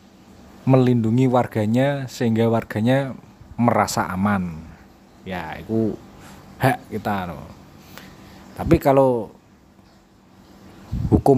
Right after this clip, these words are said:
itu tidak bisa menyediakan, yo nggak apa-apa, kita tetap bisa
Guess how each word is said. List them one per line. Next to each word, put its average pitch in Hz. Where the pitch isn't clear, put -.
itu 131
tidak 127
bisa 117
menyediakan, 131
yo 104
nggak 117
apa-apa, 127
kita 139
tetap 110
bisa 110